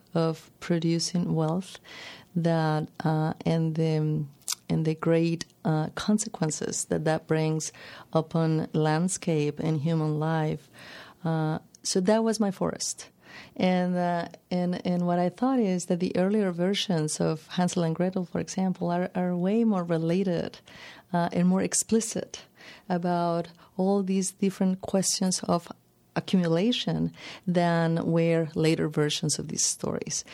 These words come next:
And so I wanted to get to the heart of that, to that more um, obvious and, uh, uh, bloodier, uh, and, and more, um,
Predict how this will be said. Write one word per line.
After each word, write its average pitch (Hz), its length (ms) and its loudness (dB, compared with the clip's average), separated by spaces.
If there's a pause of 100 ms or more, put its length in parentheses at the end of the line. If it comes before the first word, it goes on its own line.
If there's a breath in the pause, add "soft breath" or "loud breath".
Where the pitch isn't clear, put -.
(160 loud breath)
And 190 80 4
so 214 120 4
I 208 40 6
wanted 214 300 2
to 185 80 0
get 180 160 0
to - 80 -4
the 175 100 2
heart 175 400 2
of 170 140 -4
that, 156 400 0
to - 140 -4
that 165 380 0 (120)
more 170 540 2 (600)
um, 170 380 2 (100)
obvious 175 720 2
and, 165 380 2
uh, 156 400 0 (140)
uh, 151 140 2
bloodier, 170 800 0 (500 loud breath)
uh, 156 760 2 (120)
and, 156 500 0
and 156 320 2
more, 151 440 2 (140)
um, 147 460 0